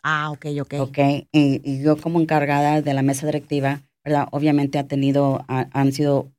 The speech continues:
Speaker 2: hemos tenido dos, tres presidentas latinas, ¿verdad? No voy a ser la, ojalá que no sea la última.
Speaker 1: No, no, no.
Speaker 2: Este, y que siguen más, ¿verdad? Porque lo que estamos viendo ahorita en el clima que estamos viviendo,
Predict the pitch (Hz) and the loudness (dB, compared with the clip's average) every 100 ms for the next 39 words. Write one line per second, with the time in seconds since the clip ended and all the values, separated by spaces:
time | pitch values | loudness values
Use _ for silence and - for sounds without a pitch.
0 | _ _ _ _ - 143 143 139 147 139 | _ _ _ _ -2 0 0 0 0 0
1 | 139 147 139 - _ _ _ 143 139 139 | 0 -2 -4 -4 _ _ _ -4 -2 2
2 | 135 131 135 135 131 143 143 226 - _ | 2 2 0 -2 -2 0 2 0 -4 _
3 | _ _ 139 143 170 - 147 143 143 139 | _ _ 0 0 0 -2 0 4 2 0
4 | 143 139 139 135 - - 135 135 160 170 | -4 0 0 0 -4 -10 -4 -2 -2 0
5 | 165 - - 131 143 151 156 175 170 175 | -2 0 -4 0 2 4 4 2 4 4
6 | 175 233 170 165 160 156 156 - 160 151 | 2 0 0 2 4 2 2 2 4 4
7 | 147 165 160 160 175 165 175 180 170 143 | 2 -2 -2 -2 -2 0 2 2 0 -2
8 | 139 139 139 143 135 - 139 139 135 - | -4 -4 -6 -6 -8 -6 -2 -2 -4 -12
9 | _ 156 156 151 175 190 180 160 156 147 | _ -8 -6 -2 0 0 2 4 4 4
10 | 143 139 160 160 147 - 131 131 127 - | 0 -4 -2 0 -2 -4 -4 -2 -2 -2
11 | 156 147 147 139 - 139 135 135 131 131 | 0 0 -2 -6 -4 -2 -2 -4 -4 -2
12 | 139 190 | 0 -2